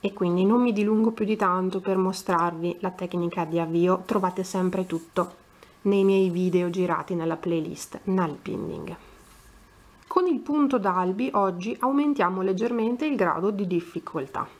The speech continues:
Abbiamo un loop attorno al pollice, uno dietro e i nostri soliti due anellini, quello di destra e quello di sinistra.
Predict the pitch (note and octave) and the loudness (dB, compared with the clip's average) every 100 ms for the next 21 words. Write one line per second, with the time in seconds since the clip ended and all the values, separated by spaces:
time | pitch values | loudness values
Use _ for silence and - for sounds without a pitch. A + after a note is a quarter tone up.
0 | - - - F#3+ E3+ E3 D#3 D#3+ - - | -20 -20 -6 -4 -2 -4 -4 -8 -14 -20
1 | - - - - - - - _ C4 C4 | -20 -20 -20 -20 -20 -20 -20 _ 2 4
2 | A3+ A3 G#3 F#3 - F#3 F3+ F3 E3+ E3 | 4 2 0 -4 -2 -2 0 0 -2 -4
3 | D#3+ D#3 F3 - D4+ D#4+ - _ - _ | -6 -4 -6 -4 -4 -4 -8 _ -20 _
4 | B3+ B3 G3+ F#3 - E3+ F3+ F3 E3+ - | 0 4 4 2 -2 -2 2 2 2 0
5 | C#4 E4+ - _ - - _ _ _ - | -2 -2 -8 _ -20 -20 _ _ _ -20
6 | - - - - - E4 D#4+ F#3 F#3 - | -20 -20 -20 -16 0 4 4 2 -2 -2
7 | A3+ A3 - - G#3 F#3+ G3 G#3 G3 F3 | -2 -2 -8 -2 0 2 -2 -2 -2 0
8 | F#3+ F#3+ F#3 - F3+ G3 F#3+ F#3+ F#3+ F#3+ | 4 4 4 0 0 2 4 4 4 4
9 | G3 F#3+ - F#3 F#3 F3+ F3 E3+ E3+ - | 2 0 -2 0 2 2 2 0 -2 -4
10 | - C4 - - _ _ _ _ - - | -2 -2 -2 -10 _ _ _ _ -18 -4
11 | D4+ G#3 F3+ F3 F3 E3+ F3 E3 D#3 - | -4 0 0 0 -2 -6 -8 -10 -12 -12
12 | E3+ | -14